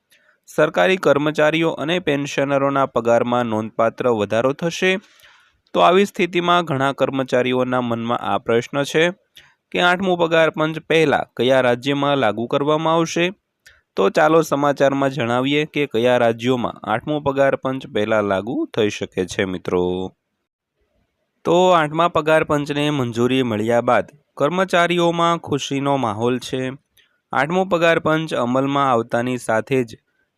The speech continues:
કમિશન સરકારી કર્મચારીઓના પગાર અને ભથ્થામાં ફરીથી નક્કી કરશે. તો નવા પગાર પંચ લાગુ થતાં જ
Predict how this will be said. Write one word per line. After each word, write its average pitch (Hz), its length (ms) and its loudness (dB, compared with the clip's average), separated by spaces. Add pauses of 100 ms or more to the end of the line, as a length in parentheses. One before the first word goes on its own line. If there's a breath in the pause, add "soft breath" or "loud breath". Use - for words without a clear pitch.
(120)
કમિશન 180 540 0
સરકારી 139 560 0
કર્મચારીઓના 127 880 0
પગાર 117 420 0
અને 120 220 -2
ભથ્થામાં 110 580 -6 (560 soft breath)
ફરીથી 160 500 0
નક્કી 151 320 -4
કરશે. 160 460 -2 (540)
તો 180 120 0
નવા 165 240 6
પગાર 156 380 2
પંચ 151 260 -2
લાગુ 123 360 0
થતાં 120 420 0
જ 120 40 -8